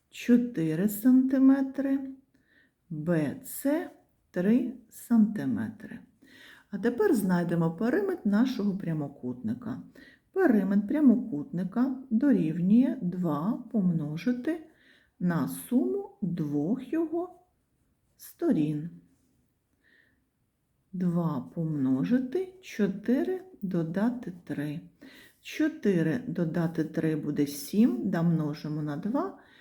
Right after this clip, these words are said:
буде чотирнадцять сантиметрів. Отже, ми накресли прямокутник зі сторонами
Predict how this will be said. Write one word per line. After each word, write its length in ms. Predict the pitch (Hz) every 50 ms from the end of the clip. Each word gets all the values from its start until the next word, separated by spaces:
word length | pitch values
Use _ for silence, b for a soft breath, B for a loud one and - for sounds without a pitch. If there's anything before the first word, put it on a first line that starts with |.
| B B B B _
буде 320 | 185 175 165 156 156 156 -
чотирнадцять 1200 | - - - 175 165 170 - 147 151 156 160 170 208 285 370 - - - - 381 359 349 - - - _
сантиметрів. 1040 | - - - 247 262 311 269 269 262 160 143 135 131 127 - - - - - - - - - _ _ - - _ _ _ b b b b b b b b b b b b _
Отже, 480 | - 240 233 226 208 226 226 226 233 247
ми 120 | 294 349
накресли 760 | 349 330 277 269 - 208 190 180 165 180 175 - - 214 240
прямокутник 1000 | - - 254 302 330 330 302 277 - - - 160 156 - - 202 220 254 - - - - - _
зі 220 | - 214 214 320 -
сторонами 840 | - - - 247 220 214 190 180 156 151 151 147 147 - 233